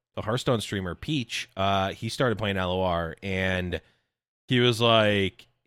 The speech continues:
I mean, he's been, he's been, um, you know, he's played Hearthstone since the beginning, and he's asking me, like, "Oh, man, how,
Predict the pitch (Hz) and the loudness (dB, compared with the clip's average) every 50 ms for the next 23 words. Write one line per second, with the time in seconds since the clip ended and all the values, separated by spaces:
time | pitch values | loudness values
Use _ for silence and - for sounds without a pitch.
0 | 95 - - 113 110 104 98 - - 123 123 117 - 123 - - 104 123 123 117 | -12 -10 -8 -4 -4 -4 -4 -4 -4 -4 -4 -4 -6 -8 -10 -6 -4 -4 -4 -4
1 | 117 117 120 113 110 107 104 101 98 98 95 92 90 87 87 87 95 - _ _ | -2 -2 -2 0 0 0 0 0 0 0 -2 -2 -4 -6 -6 -8 -10 -12 _ _
2 | - 101 92 87 90 87 - _ _ _ _ _ _ - 117 - - - 104 90 | -8 -6 -6 -6 -6 -8 -10 _ _ _ _ _ _ -10 -10 -6 -4 -4 -2 0
3 | 107 113 123 - - 127 110 101 - - 98 90 - 90 85 87 85 98 110 117 | 0 -2 -2 0 -2 -2 -2 -2 -4 -6 -10 -10 -10 -12 -12 -8 -6 -6 -4 -4
4 | 107 92 90 87 95 104 98 92 - 98 98 107 - - - 101 98 92 87 87 | -4 -6 -6 -6 -6 -6 -6 -4 -2 -2 -2 -2 -4 -6 -6 -6 -6 -4 -4 -6
5 | 85 - 98 101 95 92 92 92 85 98 98 101 | -6 -6 -4 -4 -4 -4 -4 -4 -4 -6 -6 -8